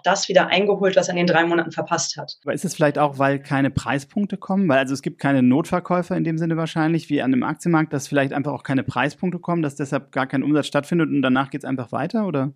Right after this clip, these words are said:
Speaker 1: Das hatten wir jetzt zum Beispiel diesen Sommer. Also da kommt, ähm, zum Beispiel der Ukraine-Konflikt ist dafür ein gutes Beispiel. Ähm, da haben die ihre, ihre Bestände eher zusammengehalten, als dass sie Notverkäufe machen. Das ist eben beim, beim Weinbusiness auch spannend. Also bevor jemand den Preis reduziert und ihn einfach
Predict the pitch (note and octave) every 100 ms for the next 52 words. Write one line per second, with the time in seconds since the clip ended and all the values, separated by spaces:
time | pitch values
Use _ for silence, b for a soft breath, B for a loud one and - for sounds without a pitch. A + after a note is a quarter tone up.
0 | - G3+ A3+ G#3+ G3 - F#3+ F#3 F#3 F#3
1 | F3 E3 G#3 B3+ F3 E3+ F3 F3+ F#3+ F#3+
2 | - F3 F3 F3+ F3 F#3 E3+ D#3+ - E3
3 | G3+ A3+ G#3+ G#3 A3 G#3+ - F#3+ - F#3
4 | G3+ G#3+ G3+ G#3 - G3 G3 G3+ G3+ G3+
5 | B B B - F#3 F#3 F#3+ F#3+ F3 F#3
6 | G#3 G3+ - - F#3 F3+ F#3+ F3+ F3+ F3+
7 | F#3 F3+ - F3+ F#3+ F3 F3+ F3+ F#3 G3
8 | F#3+ D3+ E3+ F3+ E3+ D#3+ F3 F#3 F3+ F3
9 | - F3 E3+ E3 D3 C#3 C#3+ - - F#3
10 | F3 E3+ E3+ E3+ E3 D#3+ E3 D#3+ E3 F3
11 | E3+ D#3+ D#3+ - - C#3 D#3 D#3+ E3 G3+
12 | F#3+ F#3 F3+ F3+ F3+ F3+ F3+ E3 - -
13 | A3+ - E3+ E3 D#3+ E3+ D#3+